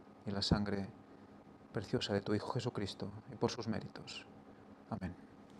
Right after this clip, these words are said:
Muy bien, pues vamos a, a proseguir. Pero antes de leer el capítulo nueve,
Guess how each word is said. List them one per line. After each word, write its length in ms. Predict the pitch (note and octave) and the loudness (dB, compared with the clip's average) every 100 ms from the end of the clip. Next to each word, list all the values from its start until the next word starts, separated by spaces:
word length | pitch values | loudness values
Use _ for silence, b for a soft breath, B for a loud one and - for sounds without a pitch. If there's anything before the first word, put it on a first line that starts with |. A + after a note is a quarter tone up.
| - - - - - - - - - - - - - - - - - - - - - - - - - - - - B B B B B B B B B B - - - - - - | -16 -16 -18 -18 -18 -18 -18 -18 -18 -18 -16 -16 -16 -18 -18 -18 -18 -16 -16 -14 -16 -14 -14 -14 -14 -16 -16 -16 B B B B B B B B B B -16 -16 -16 -16 -14 -2
Muy 120 | D3+ | 6
bien, 240 | D#3+ C3 G2+ B B B B | 8 8 6 B B B B
pues 160 | - B2 | 8 10
vamos 320 | D3+ F#3 E3+ | 12 10 10
a, 600 | F#3 D#3+ C#3+ B2+ A#2 G#2 G#2+ B B B B - - | 12 12 12 12 10 6 2 B B B B -6 6
a 140 | B2 | 8
proseguir. 540 | B2 A2+ B2+ D#3 F#3+ F#3 - B B B B B B B B - - - - - - - - - - - - - - - | 8 6 8 12 10 8 -2 B B B B B B B B -16 -16 -16 -16 -16 -16 -16 -16 -16 -16 -16 -16 -16 -16 8
Pero 160 | B2 | 12
antes 180 | D#3 F#3+ | 12 12
de 80 | F#3+ | 12
leer 200 | F3+ F3+ | 12 12
el 80 | E3+ | 12
capítulo 460 | D#3 D3 E3 D#3 C#3 | 12 12 12 12 12
nueve, 400 | D3 A#2+ A2 | 12 10 8